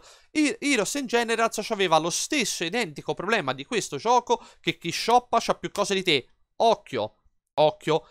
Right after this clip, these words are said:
le potete avere anche voi, ma a tempo che arrivate a questo livello qua giù e ci mettete magari un mese, quello in dieci giorni ci arriva, perché magari poi c'ha il pass da streamer, c'ha il pacchettino da,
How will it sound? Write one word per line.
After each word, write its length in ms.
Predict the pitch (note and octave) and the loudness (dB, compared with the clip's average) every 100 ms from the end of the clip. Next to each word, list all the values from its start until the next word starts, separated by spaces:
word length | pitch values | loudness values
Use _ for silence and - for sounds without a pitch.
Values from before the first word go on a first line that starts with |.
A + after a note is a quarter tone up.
| _ C3 | _ -4
le 200 | C#3 D#3 | 0 2
potete 400 | F3 D#3+ B3 G3+ | 0 0 2 2
avere 220 | F#3+ F#3 | 2 0
anche 180 | - F3+ | 0 -2
voi, 300 | D#3+ C3 B2 | 0 -2 0
ma 160 | E3+ | 2
a 60 | G#3+ | 2
tempo 440 | - D4 F4 - | 2 0 0 -2
che 160 | G3+ A3 | 0 2
arrivate 460 | B3 E3 F3+ - F3 | 2 2 2 2 0
a 80 | |
questo 280 | - F#3+ - | -2 -4 -2
livello 340 | D3+ G3+ F3 D#3+ | 2 4 4 0
qua 160 | E3+ | -2
giù 260 | D3+ F#3 D3+ - - - | 0 -2 -4 -8 -20 -6
e 100 | D#3 | -4
ci 160 | - | -2
mettete 540 | G#3+ F#3 D#4 E4 D#3+ C#3+ | -2 0 -2 0 0 2
magari 320 | E3 G3 G3 | 2 4 4
un 140 | D#3+ F3+ | 2 -2
mese, 420 | D3 B2+ E3 F#3 | -4 -2 0 0
quello 300 | C#4+ G3 E3+ | 0 0 -2
in 80 | G#3 | 0
dieci 260 | C4+ - | 0 0
giorni 320 | F#3+ E3 B2+ | 0 0 -2
ci 140 | C3 D3+ | 0 0
arriva, 360 | C3+ G#2+ C3+ A#3 - - | 0 -4 -2 -2 -8 -16
perché 180 | A#2 - | -12 -8
magari 440 | A#2+ A2+ A#2+ A#2 B2 | -4 2 4 4 0
poi 200 | A#2 A#2 | -2 0
c'ha 200 | A#2+ A#2 | 2 0
il 100 | - | 2
pass 560 | A#2+ A#2 - - B2 - _ _ _ _ _ _ _ - | 2 2 2 0 -2 -2 _ _ _ _ _ _ _ -18
da 180 | C#3+ C#3+ | -4 -2
streamer, 640 | - C3+ B2+ B2 B2 B2+ | -2 -4 -6 -2 -2 -2
c'ha 140 | - | 0
il 100 | B2 | 0
pacchettino 580 | - C3 C3 - C3 C3 | 2 0 -2 -8 -6 -4
da, 240 | B2+ B2+ | 4 4